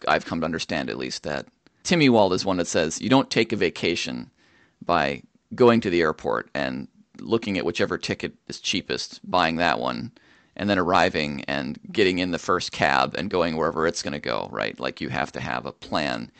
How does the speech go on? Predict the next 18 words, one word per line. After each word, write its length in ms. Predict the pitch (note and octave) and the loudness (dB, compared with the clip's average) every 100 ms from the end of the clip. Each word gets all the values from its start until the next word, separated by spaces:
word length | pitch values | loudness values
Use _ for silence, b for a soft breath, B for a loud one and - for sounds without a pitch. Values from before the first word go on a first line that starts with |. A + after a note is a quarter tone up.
| B B - | B B 0
even 240 | B2+ A#2 | 4 6
if 160 | A2 A2 | 4 2
you 100 | G2+ | -2
do 360 | G2 G2+ F#2 | 0 0 0
have, 440 | G#2+ D2 C#2 - - | 0 0 0 -2 -2
uh, 300 | C2+ C2 C2 - b b b b b - | 0 0 -4 -12 b b b b b 0
even 220 | B2 B2 | 4 4
if 120 | G#2 | 4
you 160 | A2 G#2+ | 6 8
also 220 | B2 A2+ | 8 4
need 140 | F#2 | -2
to 60 | F2 | -2
have 120 | - | -4
flexibility. 640 | F#2 E2 E2+ F2+ D#2+ A1+ | -2 -2 -4 -2 -2 -2
And 80 | C2 | -4
I 60 | C2+ | -6
think, 440 | - D2 - - - | -6 -8 -10 -18 -14
um, 260 | C#2+ C2 | -12 -12